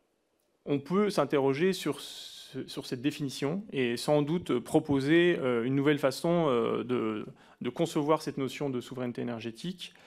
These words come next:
en incluant à la fois, comme je le disais, euh, l'en-, l'intégralité des combustibles importés dans le calcul, mais aussi, euh, la dépendance aux filières industrielles,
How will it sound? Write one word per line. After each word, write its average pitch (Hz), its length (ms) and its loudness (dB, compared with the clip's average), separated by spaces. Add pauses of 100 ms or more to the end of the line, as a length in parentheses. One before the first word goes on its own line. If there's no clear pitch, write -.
(260)
en 139 180 4
incluant 165 520 4
à 170 140 4
la 170 120 4
fois, 160 340 2
comme 135 180 -2
je 120 80 -4
le 131 60 -2
disais, 135 600 0
euh, 160 140 -10
l'en-, 160 320 2
l'intégralité 147 680 2
des - 100 -4
combustibles 135 680 -6
importés 135 480 -2
dans 117 120 -4
le 117 60 -6
calcul, 147 460 -4
mais 196 180 6
aussi, 160 460 2 (680)
euh, 123 320 2
la 147 180 4
dépendance 143 840 0
aux 151 140 2
filières 175 600 2
industrielles, 143 720 -2